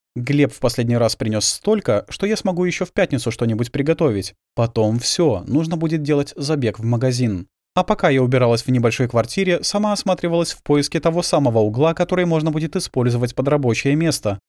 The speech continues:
И этот самый угол найти не могла. Места в квартире было катастрофически мало, а ведь только по этой причине я и вышла на работу в салон, потому что клиентов приводить попросту было некуда.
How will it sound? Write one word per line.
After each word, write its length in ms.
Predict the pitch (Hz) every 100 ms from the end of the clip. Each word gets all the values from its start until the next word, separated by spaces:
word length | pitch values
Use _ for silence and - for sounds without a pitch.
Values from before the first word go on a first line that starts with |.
| _ -
И 100 | 170
этот 340 | 147 135 120
самый 320 | 131 120 117
угол 400 | - 202 175 165 -
найти 340 | 190 185 -
не 120 | 254 160
могла. 440 | 120 110 107 107 - _ _ -
Места 320 | 175 202 151
в 60 | -
квартире 400 | 139 123 123 113
было 180 | 113 107
катастрофически 880 | - - - 220 - 214 147 -
мало, 380 | 123 123 110 98 - _
а 80 | 127
ведь 180 | 143
только 260 | - 156 165
по 120 | -
этой 240 | 185 170 139
причине 400 | 139 - 139 127
я 120 | 139
и 40 |
вышла 260 | 156 156 131
на 140 | 120
работу 320 | 135 143 131
в 60 | 123
салон, 420 | - 170 139 104 - _
потому 260 | 214 214 208
что 140 | -
клиентов 460 | 202 202 165 135 -
приводить 400 | 123 123 120 120
попросту 420 | 120 117 - 135
было 200 | 131 147
некуда. 500 | 160 139 120 101